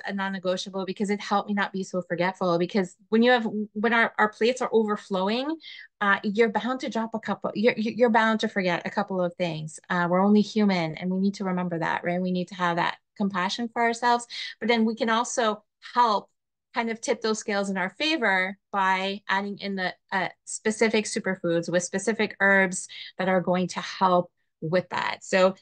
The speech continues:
Revive It All, be energetic, which I like to suggest people do once a season. So right now we're about to head into fall. It's a great time to add Be Energetic.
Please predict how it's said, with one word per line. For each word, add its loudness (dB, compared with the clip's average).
Revive 4
It 2
All, 6
be -2
energetic, 0
which -8
I -2
like -2
to -8
suggest -4
people -2
do 2
once 0
a 0
season. 0
So 2
right 0
now -2
we're -2
about -8
to -10
head -4
into -2
fall. 2
It's -2
a -4
great 2
time -2
to -4
add 0
Be -2
Energetic. 0